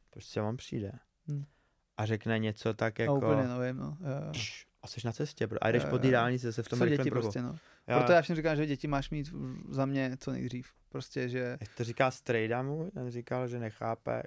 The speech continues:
Speaker 1: lidi si dělají děti ve čtyřiceti, prostě ve dvaceti, klidně ve dvaceti,
Speaker 2: Ale hlavně
Speaker 1: proč ne?
Speaker 2: ten, a-, jasně, tak musí to být člověkem, který chceš být, jo.
Speaker 1: Ano.
Speaker 2: Nemůžeš to dělat takhle, ale, ale, ale z
Speaker 1: Počkej,
Speaker 2: mýho
Speaker 1: a co, a co máš proti tomu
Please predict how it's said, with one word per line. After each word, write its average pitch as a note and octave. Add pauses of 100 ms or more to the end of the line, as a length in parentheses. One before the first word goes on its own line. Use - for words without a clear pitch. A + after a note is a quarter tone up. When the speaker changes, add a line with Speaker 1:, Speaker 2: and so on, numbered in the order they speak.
(220)
Speaker 1:
lidi A2+
si A2+
dělají A#2+
děti A#2
ve A2+
čtyřiceti, -
prostě G#2+
ve G2+
dvaceti, B2+ (200)
klidně B2+
ve A2+
dvaceti, B2+
Speaker 2:
Ale D3+
hlavně D#3+
Speaker 1:
proč E3 (100)
ne? - (120)
Speaker 2:
ten, D3
a-, D3+
jasně, D#3
tak C#3+
musí C#3+
to E3+
být E3+
člověkem, C#3+
který C#3+
chceš C3+
být, B2+
jo. A#2+
Speaker 1:
Ano. C3
Speaker 2:
Nemůžeš C3
to D3
dělat C#3
takhle, C3+
ale, C3
ale, C3+
ale C#3
z C3
Speaker 1:
Počkej, C#3
Speaker 2:
mýho D3
Speaker 1:
a -
co, -
a A#2+
co -
máš C#3
proti A#2+
tomu A#2+